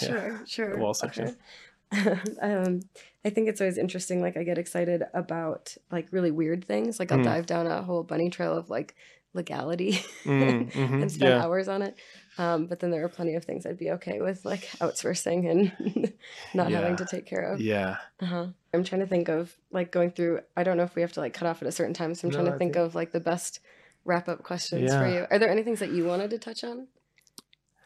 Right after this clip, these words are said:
Speaker 1: I've thought about this idea that I asked a lot of people of, like, what's your high, highest point
Speaker 2: Mm-hmm.
Speaker 1: moment and lowest moment? Um, and I, this, this definitely probably isn't my highest, but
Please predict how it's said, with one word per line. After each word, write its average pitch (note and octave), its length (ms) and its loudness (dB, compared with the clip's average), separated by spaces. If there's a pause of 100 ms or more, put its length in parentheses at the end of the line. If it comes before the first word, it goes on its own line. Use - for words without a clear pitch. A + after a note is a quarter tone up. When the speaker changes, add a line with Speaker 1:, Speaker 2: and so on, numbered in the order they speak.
(240)
Speaker 1:
I've C#3 100 -2
thought G3 160 6
about C#3 260 8
this A#2+ 180 -2
idea A2+ 240 2
that A2+ 100 4
I A2 60 2
asked - 420 -2
a B2 60 -8
lot G#2+ 160 0
of G#2+ 80 -8
people G#2+ 260 0
of, G#2 80 -2
like, G2 200 -4
what's G#2 180 -4
your G2+ 120 -4
high, G2+ 400 -4 (100)
highest A2 380 -6
point A#2 320 -2 (180)
Speaker 2:
Mm-hmm. F#3 100 2
Speaker 1:
moment C3 320 4
and A2 100 -4
lowest G2+ 320 0
moment? B2 280 0 (680)
Um, G#2+ 520 2 (800)
and B2+ 140 4
I, C3 340 2
this, B2+ 220 -2 (280)
this C3 200 2
definitely A#2 400 2 (100)
probably G#2 240 0
isn't G2 160 -6
my G2 140 -8
highest, A2 400 -4
but - 260 0